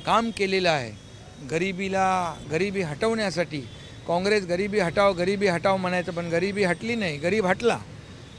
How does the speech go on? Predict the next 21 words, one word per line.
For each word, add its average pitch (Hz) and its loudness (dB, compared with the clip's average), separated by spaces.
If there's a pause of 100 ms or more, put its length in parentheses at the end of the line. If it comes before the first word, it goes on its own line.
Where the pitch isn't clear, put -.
परंतु 196 0
पंचवीस 202 -4
कोटी 196 -2 (200)
जनतेला 165 0
गरिबीच्या, 175 -2
दारिद्र्य 180 0
रेषेच्या 170 -6
वर 175 -2
काढण्याचं 175 -6
काम 156 -2 (480)
मोदीजींनी 220 0
केलं 180 0
आहे. 147 -2 (460)
आणि 226 -4
हा 240 2
देशाचा 220 -2
विकास 196 -2
अकरा 185 -2
वर्षात 190 -2
झाला, 151 0 (420)
तो 202 0